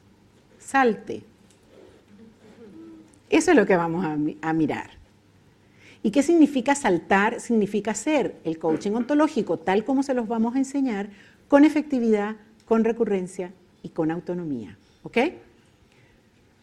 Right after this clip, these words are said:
Está dicho, como se dice. <laughs> Guerra avisada no mata soldado. Eh, lo estoy diciendo hoy, primer día,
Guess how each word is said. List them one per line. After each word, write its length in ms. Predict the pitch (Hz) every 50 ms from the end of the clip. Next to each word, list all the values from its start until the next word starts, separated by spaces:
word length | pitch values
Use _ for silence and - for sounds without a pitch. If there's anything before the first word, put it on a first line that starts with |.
| _ _ _ _ _
Está 200 | _ - 190 190
dicho, 340 | 214 269 254 247 - 214 180
como 220 | 185 180 170 170
se 140 | 175 - 185
dice. 280 | 185 233 220 - - 208 - - - _ - -
<laughs> 1200 | - 285 277 - - - - _ _ - 233 - - - - - 233 - - - 240 - - - -
Guerra 240 | 196 214 220 233 247
avisada 420 | 240 262 254 - 262 240 254 277
no 100 | 277 269
mata 280 | 247 240 226 - 269 277
soldado. 540 | - 277 254 233 233 226 240 233 214 175 - - - - - 247 190 - -
Eh, 540 | - 214 214 208 208 196 190 185 180 - - - - - - - - _ - - - - - - _ _ _ -
lo 120 | 214 214
estoy 140 | 208 240 226
diciendo 540 | 240 254 240 240 277 285 269 240 269 277 269
hoy, 520 | 277 247 285 294 302 339 349 359 370 370 359 - - - _ _
primer 400 | - 208 214 214 233 240 247 247
día, 540 | 240 269 285 285 294 294 294 294 294 320